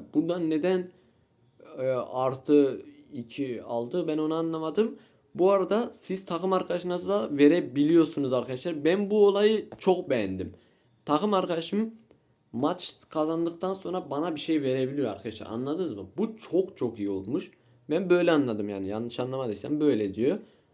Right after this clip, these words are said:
Baya baya güzel olmuş arkadaşlar. Artık bit ya. Artık valla Bronto artık bit. Bayağı güzel olmuş arkadaşlar. Burada da ne diyor? Aa, yirmide bitiyor diyor. Oo, bak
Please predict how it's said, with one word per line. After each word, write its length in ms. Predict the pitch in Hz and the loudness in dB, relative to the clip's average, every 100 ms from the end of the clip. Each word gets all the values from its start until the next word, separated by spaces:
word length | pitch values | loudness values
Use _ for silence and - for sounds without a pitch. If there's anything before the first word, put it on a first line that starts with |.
| - | -10
Baya 300 | - 220 202 | -2 2 2
baya 180 | 175 160 | 2 0
güzel 260 | 147 143 | -2 0
olmuş 220 | 180 151 135 | 2 2 -2
arkadaşlar. 360 | 127 135 - | -4 -6 -4
Artık 420 | 131 147 147 117 127 | 2 2 2 0 0
bit 220 | 165 - | 0 0
ya. 180 | 98 92 78 110 | -2 -2 -6 -4
Artık 400 | 135 147 143 113 | -4 -2 -4 0
valla 340 | 135 151 117 | 2 2 0
Bronto 320 | 127 139 - | -2 -4 -6
artık 480 | - 123 131 117 - | -4 -6 -6 -12 -8
bit. 320 | 120 113 - _ _ _ _ _ _ _ _ _ _ | -8 -8 -12 _ _ _ _ _ _ _ _ _ _
Bayağı 260 | - 202 170 | -2 2 2
güzel 240 | 143 135 | 2 -2
olmuş 160 | 120 123 | -2 -6
arkadaşlar. 500 | 123 131 - 170 160 | -6 -6 -4 -2 -2
Burada 280 | 165 175 | 0 2
da 120 | 185 185 | 2 2
ne 280 | 175 180 | 2 2
diyor? 240 | 165 185 214 - _ _ - | 4 0 0 -6 _ _ -2
Aa, 180 | 165 | 2
yirmide 600 | 220 160 165 180 202 220 | 4 2 0 0 4 2
bitiyor 400 | 180 - 226 226 | 2 0 4 4
diyor. 400 | 185 170 151 123 101 110 | 4 6 8 6 2 2
Oo, 840 | 143 175 175 165 151 135 120 110 | 8 10 10 10 10 8 6 2
bak 200 | 117 107 | -2 -4